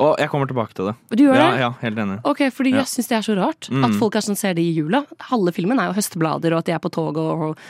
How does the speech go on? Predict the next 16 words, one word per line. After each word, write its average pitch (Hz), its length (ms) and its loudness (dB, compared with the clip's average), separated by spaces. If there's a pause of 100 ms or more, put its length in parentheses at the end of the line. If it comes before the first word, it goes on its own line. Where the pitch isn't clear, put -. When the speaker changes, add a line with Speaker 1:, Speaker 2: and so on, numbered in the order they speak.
(160)
Speaker 2:
og 233 140 -2
Harry, 320 540 0
og 185 160 0
liksom 185 240 -2
begynner 180 240 2
på 262 80 4
ny 226 140 4
start, 190 340 -2
ikke 196 80 -8
sant? 190 220 -4 (100)
I 214 160 -4
hvert 196 80 0
fall 277 160 -2
eneren, 208 420 0 (280)
ultimat 175 420 -4
høstfilm. - 300 -14